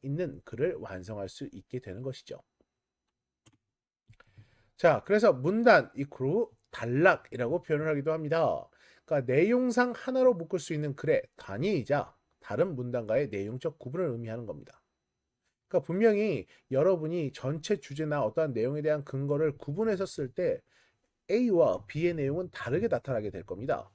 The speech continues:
그럼에도 불구하고 그게 다 연결이 돼 있다면 어떻겠습니까? 보는 입장에서는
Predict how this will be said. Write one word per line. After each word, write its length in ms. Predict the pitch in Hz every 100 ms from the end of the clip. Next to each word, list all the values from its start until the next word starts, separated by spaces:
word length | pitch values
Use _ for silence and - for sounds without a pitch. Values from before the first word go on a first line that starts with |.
| _ - -
그럼에도 360 | 233 254 247
불구하고 420 | - 156 175 165
그게 240 | 143 156 147
다 220 | - 117
연결이 380 | 101 139 165 147
돼 120 | 123
있다면 380 | 123 123 143 -
어떻겠습니까? 800 | 85 139 151 - 104 87 135 165
보는 240 | 156 202
입장에서는 640 | 185 139 143 117 123 180